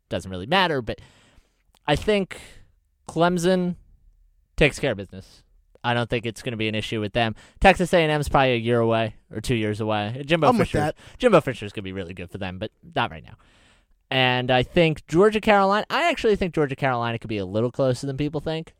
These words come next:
Speaker 1: but not a lot closer. I don't see it going down to, like, the last drive of the game. Could it be, like, maybe one possession going into the fourth quarter? Yeah, but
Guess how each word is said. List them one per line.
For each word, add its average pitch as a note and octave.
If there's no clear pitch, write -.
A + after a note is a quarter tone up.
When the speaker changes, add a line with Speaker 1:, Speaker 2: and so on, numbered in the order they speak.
Speaker 1:
but D3
not C#3+
a -
lot E2+
closer. -
I D3
don't C#3+
see C#3
it G#2+
going G#2
down F#2+
to, F#2
like, F#2
the G#2
last F#2+
drive E2+
of D#2
the E2+
game. F#2
Could D#3+
it -
be, A3
like, F#3+
maybe E3+
one D#3
possession D3+
going C#3
into C3
the B2
fourth C3
quarter? D#3
Yeah, A2
but A#2+